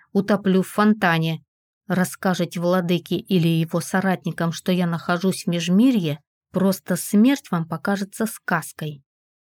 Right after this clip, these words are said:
«Но феи не могут убивать», проблеял отец. «Я не фея», рыкнула я и, развернувшись, вышла из этого зала.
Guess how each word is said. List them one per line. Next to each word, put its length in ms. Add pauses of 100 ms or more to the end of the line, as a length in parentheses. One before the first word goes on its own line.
(160)
«Но 380
феи 460
не 200
могут 480
убивать», 800 (460)
проблеял 580
отец. 500 (840)
«Я 280
не 160
фея», 560 (440)
рыкнула 540
я 340 (680)
и, 120
развернувшись, 840
вышла 380
из 200
этого 300
зала. 460